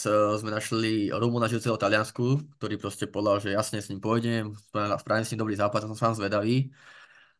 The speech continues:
A z akej forme super príde, verím, že dobre, lebo sa tvária, že idú to, to vyhrať, čo je vlastne tá správna mentalita. A zaujímavosťou je, že mi písal aj Keita pred pár dňami, či nehľadám akurát šesť štvorku, hovorím mu, „Boha, keď píšeš týždeň dozadu, tak mám pre teba Mandinca, lebo má tam nejakého chalana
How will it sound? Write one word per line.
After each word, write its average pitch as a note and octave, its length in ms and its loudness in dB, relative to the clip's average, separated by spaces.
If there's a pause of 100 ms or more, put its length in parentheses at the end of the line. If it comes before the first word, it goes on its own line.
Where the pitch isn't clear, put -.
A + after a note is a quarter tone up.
A G2 160 4
z G2 160 2
akej A2+ 240 4
forme A2 560 2
super A2+ 400 -2
príde, A2 560 4
verím, G#2 240 -4
že G2+ 240 0
dobre, G2+ 320 0
lebo G2+ 320 0
sa G2+ 160 -6
tvária, G#2 320 2
že G#2 160 0
idú G#2 160 -6
to, G#2+ 160 -4
to - 80 -2
vyhrať, G#2 640 -2
čo - 80 -4
je G#2+ 80 0
vlastne G#2 240 -6
tá G#2 80 2
správna G#2+ 320 2
mentalita. G#2+ 720 2 (480)
A - 80 -10
zaujímavosťou A#2+ 480 2
je, - 0 -
že A#2 80 2
mi A2+ 80 -2
písal A#2+ 240 2
aj A2+ 160 0
Keita A2+ 320 2
pred A2 240 -2
pár G#2+ 160 0
dňami, G#2 320 -4
či - 80 -6
nehľadám A2 400 2
akurát A2+ 320 2
šesť - 240 0
štvorku, A2 400 0
hovorím A2 240 0
mu, G#2 80 -10
„Boha, A#2+ 240 4
keď A2 160 0
píšeš A2+ 280 -2 (280)
týždeň A#2+ 240 -6
dozadu, A#2 320 4
tak A2+ 160 -4
mám A2 80 0
pre A2 80 -6
teba A#2 160 0
Mandinca, G#2+ 720 2
lebo G2+ 80 -8
má G#2 160 0
tam G#2 160 0
nejakého G#2+ 160 -2
chalana G#2+ 560 4